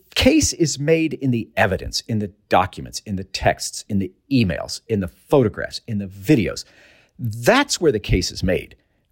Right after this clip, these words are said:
Um, a-, and so I'm just not as interested as most people in the press are about whether Ms. Trump testifies or Mister Kushner apparently has or whether Mark Meadows will. I don't really care what they have to say 'cause I think they're all a pack of liars.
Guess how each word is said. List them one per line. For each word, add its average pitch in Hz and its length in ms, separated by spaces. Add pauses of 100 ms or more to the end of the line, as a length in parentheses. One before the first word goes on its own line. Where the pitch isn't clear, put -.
(120)
Um, 95 280
a-, 110 200
and 131 120
so 160 260
I'm 262 220
just 240 200
not 196 380
as 131 140
interested 98 560
as 95 200
most 95 240
people 85 360
in 87 80
the 78 80
press - 320
are - 200 (280)
about 101 260
whether 104 400
Ms. 104 280
Trump 104 260
testifies 101 580
or 117 60
Mister - 240
Kushner - 440
apparently 104 400
has 101 400
or 107 60
whether 107 220
Mark 101 320
Meadows 101 420
will. 107 220 (560)
I 247 160
don't 440 240
really 330 240
care 330 240
what 269 100
they 147 80
have 98 140
to - 80
say - 160
'cause - 160
I 294 80
think 247 160
they're 175 100
all 143 120
a 110 40
pack 104 220
of 82 80
liars. 80 400